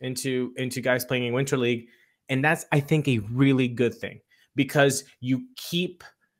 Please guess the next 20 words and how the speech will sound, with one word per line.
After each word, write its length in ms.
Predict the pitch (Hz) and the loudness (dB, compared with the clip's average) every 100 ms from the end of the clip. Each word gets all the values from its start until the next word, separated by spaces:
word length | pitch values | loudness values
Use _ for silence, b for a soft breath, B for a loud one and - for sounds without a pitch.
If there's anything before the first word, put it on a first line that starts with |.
| _ - | _ -2
them 640 | 123 147 156 156 147 139 - _ _ _ _ _ _ _ _ _ | 0 2 2 2 0 -4 -14 _ _ _ _ _ _ _ _ _
on 240 | 160 175 175 | 6 8 8
the 60 | |
field 480 | 151 135 123 120 - | 2 2 2 2 -2
competing 680 | - 139 139 139 120 120 123 _ _ _ _ - - | 0 0 0 0 2 0 -4 _ _ _ _ -8 2
in 120 | 160 | 4
shape. 420 | 139 - 123 123 - - _ _ - | 6 6 6 4 -4 -20 _ _ -6
And 100 | 135 | 0
a 40 | |
guy 120 | 139 156 | 4 4
like 160 | 151 | 4
Siri, 520 | - 170 156 135 120 B B B - | 2 2 4 4 2 B B B 6
I 100 | 226 | 6
don't 180 | 339 359 | 8 4
think 300 | - 294 277 | 2 2 4
that 160 | 254 | 2
Siri 420 | 254 - 233 226 214 | 4 4 4 6 6
is 140 | 214 | 6
a 60 | 196 | 6
guy, 440 | 180 180 180 180 | 8 10 10 8